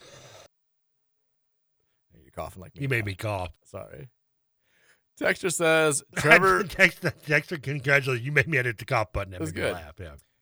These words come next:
Speaker 1: Text says, "Trevor just produced six months worth of Dan in the Dump stories in the span of one evening." Yeah, we did Danny on the podcast. That's a bad thing that's happened to him recently. You, you had a whole, like,
Speaker 2: I
Speaker 1: Tre-,
Speaker 2: mean,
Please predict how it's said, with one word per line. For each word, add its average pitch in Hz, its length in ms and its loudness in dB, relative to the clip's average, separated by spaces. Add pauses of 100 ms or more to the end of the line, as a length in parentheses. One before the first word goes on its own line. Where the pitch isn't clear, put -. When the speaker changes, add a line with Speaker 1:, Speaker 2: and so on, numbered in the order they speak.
(140)
Speaker 1:
Text 196 180 -2
says, 165 120 -2
"Trevor 190 300 2
just 165 180 -2
produced 160 380 0
six 180 200 -4
months 156 300 -2
worth 143 220 0
of 107 100 -6
Dan 127 220 0
in 131 60 -4
the 120 60 -4
Dump 120 220 -2
stories 127 320 -4
in 104 60 -10
the 110 80 -6
span 117 240 -2
of 98 100 -4
one 110 180 -2
evening." 87 340 -4
Yeah, 104 160 -2
we 87 120 -4
did - 240 -6
Danny 107 260 0
on 107 120 0
the 101 60 -8
podcast. 110 560 2
That's 202 220 0 (800)
a 98 80 -6
bad 98 300 0
thing 104 140 -4
that's 101 120 -10
happened 101 260 -2
to 104 60 -4
him 101 80 -4
recently. 104 340 -4
You, 143 180 -2
you - 120 -2
had - 80 0
a 196 60 2
whole, 175 180 2
like, 151 200 2
Speaker 2:
I 247 80 6
Speaker 1:
Tre-, 294 100 6
Speaker 2:
mean, 269 320 0